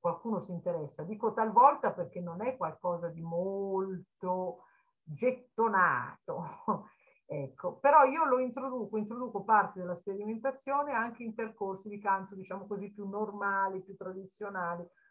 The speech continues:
proprio perché un percorso sperimentale è utile anche a chi non desidera fare sperimentazione, ma come costruzione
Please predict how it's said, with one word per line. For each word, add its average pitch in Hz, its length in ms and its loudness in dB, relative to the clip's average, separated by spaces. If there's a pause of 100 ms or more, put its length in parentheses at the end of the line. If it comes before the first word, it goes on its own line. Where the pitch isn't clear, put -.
(120)
proprio 226 320 -2
perché 262 320 2
un 208 120 0
percorso 220 460 -6
sperimentale 233 800 0
è 226 60 4
utile 226 380 -4
anche 208 240 -6
a 220 80 -6
chi 254 200 -10
non 226 240 -2
desidera 208 560 -4
fare 170 240 -6
sperimentazione, 214 960 -8
ma 214 240 -2
come 220 320 -6
costruzione 190 1120 -8